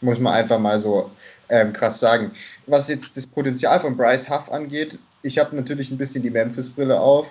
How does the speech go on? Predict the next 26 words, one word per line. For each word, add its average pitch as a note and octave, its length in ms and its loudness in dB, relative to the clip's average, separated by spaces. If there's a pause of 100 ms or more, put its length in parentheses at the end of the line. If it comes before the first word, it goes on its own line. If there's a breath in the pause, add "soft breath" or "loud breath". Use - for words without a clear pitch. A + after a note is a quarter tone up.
(120)
aber B2 560 6 (500)
dieses D3+ 340 -6
Jahr C#3+ 220 8
wird's B2 220 0
nix. G#2+ 360 -8
Ähm, A#2+ 380 0 (260 loud breath)
ich C#3+ 180 -6
glaube D3+ 240 4
nicht, D3 240 -2
dass C3 120 -4
er A#2+ 200 4
ein A2+ 520 -4 (140)
Sta-, - 480 0
Starter D3+ 460 2
wird, D#3+ 280 0
geschweige B2+ 500 0
denn B2 200 -2
irgendwo B2+ 400 -2
in G#2+ 80 -2
die G2+ 100 -6
Nähe. F3+ 380 4
Ich B2+ 120 -10
denke, D3 280 -2
er A#2+ 160 2
wird C3 240 -2
in A#2 400 -2